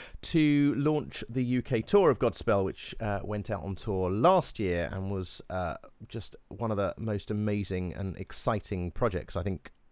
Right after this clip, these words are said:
I've ever been involved in. Um, and, uh, I'm sure you'll agree, was a, just a, just a huge creative success. I mean, it was, it was a pleasure working together, and it was, it was,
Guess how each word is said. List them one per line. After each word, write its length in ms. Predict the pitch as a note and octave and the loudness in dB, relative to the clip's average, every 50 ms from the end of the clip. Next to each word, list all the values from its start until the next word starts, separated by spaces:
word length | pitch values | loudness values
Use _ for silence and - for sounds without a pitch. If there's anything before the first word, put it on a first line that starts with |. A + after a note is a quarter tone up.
| _ | _
I've 220 | A2+ A2+ A2+ G#2+ F2 | 0 0 2 2 0
ever 180 | F2 D2+ E2 | -2 -2 -4
been 200 | D#2+ F2 E2 E2 | -4 -4 -2 -2
involved 360 | E2 D#2 F#2 E2+ D#2 D#2 - | -2 -2 -2 -2 -2 -2 -4
in. 180 | D#2 D#2 D#2 - - - - - - - - - - - - - - | -6 -8 -8 -10 -12 -18 -20 -20 -20 -20 -20 -20 -20 -20 -20 -16 -6
Um, 720 | - G2 G2+ G2+ G2 G2 F#2+ G2 G2 G2 G2 G2 F#2+ - - - - - - | -2 2 2 4 4 4 2 2 0 0 0 -2 -4 -6 -10 -16 -16 -8 -4
and, 420 | A2+ G#2+ G#2+ G#2+ G#2+ G#2+ G2+ G#2+ | -2 0 0 2 0 0 2 2
uh, 240 | A2 G#2+ G#2+ G#2 G2+ - | 2 4 4 2 2 0
I'm 100 | G#2 F2+ | -4 -6
sure 200 | - - G#2+ G#2 | -4 -4 -2 0
you'll 180 | F#2+ F#2+ F#2 | 0 0 0
agree, 300 | F#2+ F#2 - A#2+ A2 F#2 | -2 0 0 0 2 2
was 120 | F2+ F2+ F#2 | 0 0 0
a, 160 | F#2 E2 - - | -2 -2 -4 -6
just 200 | - F2+ - - | -10 -6 -4 -2
a, 140 | F#2+ - - _ - - _ _ | -2 -2 -4 _ -18 -20 _ _
just 180 | - G#2 - - | -16 -14 -10 -10
a 60 | G2+ | -10
huge 320 | F2 - - G#2+ G2+ F2 - | -10 -6 -6 -6 -6 -6 -6
creative 480 | - - G2+ G2 F#2+ F#2 - G2+ - - | -4 -2 0 0 0 0 -2 -6 -6 -6
success. 480 | - - - - - F#2 - - - | -10 -10 -6 -4 -4 -2 -2 -4 -6
I 60 | - | -6
mean, 80 | F2 F2 | -6 -6
it 80 | E2+ B1 | -6 -6
was, 180 | F2 E2+ - - | -6 -8 -8 -8
it 60 | - | -6
was 160 | D#2+ D2+ - | -6 -6 -8
a 60 | - - | -8 -6
pleasure 300 | - - A2+ G2+ G2 E2+ | -4 -2 -2 -2 0 0
working 320 | G2 G#2 F#2 - - E2+ | 2 2 0 0 -4 -8
together, 320 | - - F#2+ F2 E2 F2 | -4 -2 -2 -2 0 0
and 100 | F2+ F#2 | 0 -2
it 60 | - - | -2 -2
was, 220 | F#2 F2+ - - - | -4 -6 -6 -8 -8
it 160 | F#2+ - - | -8 -6 -4
was, 320 | F2+ F2+ E2+ - - - | -6 -6 -6 -6 -10 -12